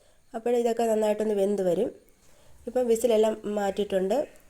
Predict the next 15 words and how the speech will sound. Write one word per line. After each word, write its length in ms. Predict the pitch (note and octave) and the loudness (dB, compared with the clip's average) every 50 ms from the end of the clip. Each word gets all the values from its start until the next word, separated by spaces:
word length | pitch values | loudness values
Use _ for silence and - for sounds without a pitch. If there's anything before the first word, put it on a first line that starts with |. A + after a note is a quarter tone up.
| - - | -8 -2
ഇത് 100 | A3+ A3+ | 0 2
ഏകദേശം 360 | A3 G#3+ G#3+ G#3+ G#3+ G#3 A3+ | 2 4 4 2 2 0 0
എല്ലാം 180 | G#3 G#3 G#3 G#3 | -2 0 0 0
വെന്ത് 240 | G3 G3 G3 G3+ | 0 0 0 0
വന്നിട്ടുണ്ട്. 520 | F#3+ F3+ F#3 F#3 F#3 F#3 F3+ F#3+ A#3+ D#4 - - - _ _ _ _ _ _ _ _ _ _ _ - - - - - - - - | 0 0 0 -2 -2 -2 -2 0 -2 -2 -4 -8 -20 _ _ _ _ _ _ _ _ _ _ _ -20 -18 -16 -16 -16 -10 -4 0
ഇനി 120 | C#4 C#4 | 2 4
നമുക്കിതിലോട്ട് 800 | C4 A#3+ A3 A3 G#3+ A3 A3 G#3+ G#3 G#3 G3+ G3 C4 D4+ - - - _ _ _ - _ _ _ _ _ _ _ _ _ _ _ _ _ _ - - - - - - - _ _ _ _ _ _ _ _ _ _ _ _ _ _ _ - - _ - B3 | 4 4 4 2 2 2 2 2 2 2 2 2 2 0 0 -2 -10 _ _ _ -20 _ _ _ _ _ _ _ _ _ _ _ _ _ _ -20 -20 -20 -20 -20 -20 -20 _ _ _ _ _ _ _ _ _ _ _ _ _ _ _ -20 -20 _ -2 4
വേവിച്ച് 320 | B3 B3 B3 B3 A#3+ A#3+ | 6 6 6 6 4 2
വെച്ചിരിക്കുന്ന 420 | G#3+ G#3 - G#3 G#3 G#3+ A#3 B3 | 0 0 0 0 0 0 0 -2
കോളിഫ്ലവർ 500 | A#3+ - A3+ A3 G#3+ G#3+ G#3+ A3+ G#3+ G#3 | 0 0 0 2 2 2 2 2 2 2
ഇട്ട് 140 | G3 F#3+ - | 2 2 4
കൊടുക്കാം. 400 | - - - - - A3 C4+ D#4+ - - _ _ - - - - - - _ _ _ _ _ _ _ _ _ _ _ _ _ - _ _ _ - _ _ _ _ _ _ _ _ _ _ _ _ _ - | 4 4 4 2 0 -2 -2 -4 -6 -14 _ _ -20 -20 -20 -20 -20 -20 _ _ _ _ _ _ _ _ _ _ _ _ _ -20 _ _ _ -20 _ _ _ _ _ _ _ _ _ _ _ _ _ -4
കോളിഫ്ലവർ 480 | B3+ B3 A#3+ B3 B3 B3+ B3+ B3 B3 | 0 2 4 4 4 4 2 4 4
ഇട്ട് 180 | A#3+ A3 - G3+ | 4 2 2 2
കൊടുത്തിട്ടുണ്ട്. 640 | G#3 G3 F#3+ G3 - F#3+ G3 F3+ F3+ F#3 A3 C4+ C#4+ | 2 2 2 0 -2 -2 -2 0 0 0 0 -2 -4